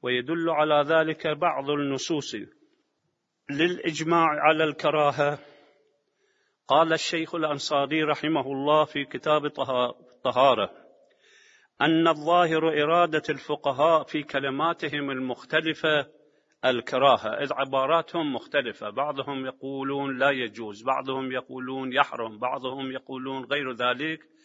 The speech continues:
يقول المستفاد وكمراد من هذه العبارات هي الكراهة. نعم، عن الوسيلة والجامع التصريح بالحرمة وقربه في الحدائق.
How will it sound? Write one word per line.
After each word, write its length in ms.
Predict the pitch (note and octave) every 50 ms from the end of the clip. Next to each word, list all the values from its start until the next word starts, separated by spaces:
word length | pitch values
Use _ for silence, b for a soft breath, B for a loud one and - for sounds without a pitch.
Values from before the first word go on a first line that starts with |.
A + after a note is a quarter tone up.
| b b b b b b b b b b -
يقول 560 | E3+ F3 - G#3+ A3+ G#3 E3+ E3 F#3+ - - - - -
المستفاد 840 | E3 E3 E3 E3 E3 - - - F#3 - - G3+ F3+ D3 C#3 C#3 C#3+
وكمراد 840 | C#3+ D3+ D3+ C#3+ - - F3 E3 E3 D#3+ D#3+ F#3 G#3 F#3 D#3+ D#3
من 300 | D3+ D3 F3 G#3 G3+ F#3 - - G3
هذه 280 | G3 G3 F3 E3 F#3
العبارات 720 | F3+ E3 D#3+ E3+ E3+ E3 E3 D#3+ D#3 E3 E3 E3 D#3+ - - -
هي 140 | E3+ D#3 B2
الكراهة. 580 | G#2+ - - B2 A2+ A2 G#2 F2 - - - _ _ _ _ _ _ _ _ _ _ _ b b b b b b b b b b b -
نعم، 420 | F3+ B3 C#4 A3+ F3 D#3+ C#3+ C3+
عن 260 | - - G3 A3+ G#3+
الوسيلة 680 | G#3 F3 D3+ C#3 C#3 C3+ - - F3+ F3+ E3+ D3 B2+ A#2 - -
والجامع 840 | C3+ C#3 C#3 C3 A#2+ A#2+ C#3+ C#3 C#3 C#3 C#3 D#3+ G3 G#3+ F#3 - - D#3+
التصريح 1000 | - - _ _ - C3+ - - - C3+ B2+ C3+ D3+ F#3+ A#3 B3 - - - -
بالحرمة 1120 | D#3 D3+ D#3 C3 A2+ - - C#3 C3 A#2 A2+ A#2 A2+ A2 - - D#3+ D#3 D#3+ E3 E3 E3 - b b b b b b B2+
وقربه 800 | C3 - - B2+ A#2 - A#2+ C#3 D#3 D#3 E3 D#3+ - F3+ F3
في 120 | E3+ - D#3+
الحدائق. 800 | A#2+ - - A2+ G#2 A2+ A#2 A#2+ B2+ C#3 D3 D3+ D3+ - _